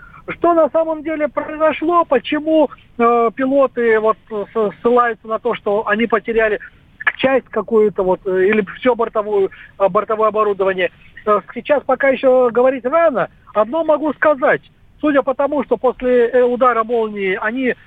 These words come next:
развернулись, вернулись в Шереметьево, сделали несколько кругов, зашли на посадку,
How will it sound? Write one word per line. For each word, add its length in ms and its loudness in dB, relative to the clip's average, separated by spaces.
развернулись, 800 0
вернулись 420 0
в 60 -18
Шереметьево, 720 0
сделали 340 0
несколько 320 -2
кругов, 420 0
зашли 240 -2
на 120 2
посадку, 520 0